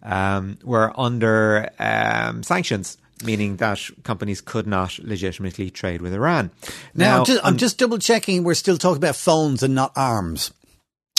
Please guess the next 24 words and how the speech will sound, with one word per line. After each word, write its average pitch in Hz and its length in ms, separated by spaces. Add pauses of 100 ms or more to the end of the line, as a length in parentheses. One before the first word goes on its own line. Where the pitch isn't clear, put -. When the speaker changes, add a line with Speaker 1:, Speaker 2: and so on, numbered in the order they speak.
(500)
Speaker 1:
We 165 340
are 147 80
not 151 180
talking 135 220
about 110 240
arms. 101 300
We 120 60
were 120 40
probably 220 260
not 113 180
even 92 140
talking 110 240
about 90 140
phones 110 300
at 87 80
the - 40
time. 110 300
We 98 80
were 95 80
talking 123 240
about 98 160
components. 147 720
Speaker 2:
<laughs> 190 600
Speaker 1:
But, 135 340